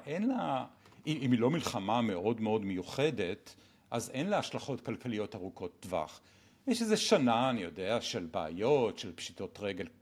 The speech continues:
בהיקף נמוך, של אולי עליית מיסים זמנית וקטנה. פה זה כנראה לא יהיה ככה. זה יהיה עליית, אה, עליית תקציב מאוד גדולה ולהרבה זמן.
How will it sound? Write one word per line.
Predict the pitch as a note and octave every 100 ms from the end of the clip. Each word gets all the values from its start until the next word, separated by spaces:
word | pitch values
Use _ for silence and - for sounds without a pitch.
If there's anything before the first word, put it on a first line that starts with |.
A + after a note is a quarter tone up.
| A2+
בהיקף | G#2+ F#2 F2+ F#2 G2 G2+ F2+ -
נמוך, | A2+ F3 F#3 D3 A#2+ - - - _
של | - D3
אולי | A2 G#2 A2
עליית | G2+ G2+ G2 G2 -
מיסים | A2 G2 - A2 G2 G2+
זמנית | F#2+ G#2 F#2 F#2+ F#2 -
וקטנה. | - - D#3 F#3 D#3+ C3+ - - -
פה | G3+
זה | E3+
כנראה | F3 D3 C3+
לא | A2+ G2
יהיה | E2+ -
ככה. | - - A#2 G2+
זה | A#2+ A#2+
יהיה | A#2+ A2
עליית, | G#2 G2 F#2+ - -
אה, | F2+ F2 E2+ F2 _ _ -
עליית | A#2+ A2+
תקציב | B2 - A#2+ F#2+
מאוד | F#2+ F#2+
גדולה | - A#2 F3+ F#3
ולהרבה | D#3+ F#2 F2 F2 E2+
זמן. | - D#2+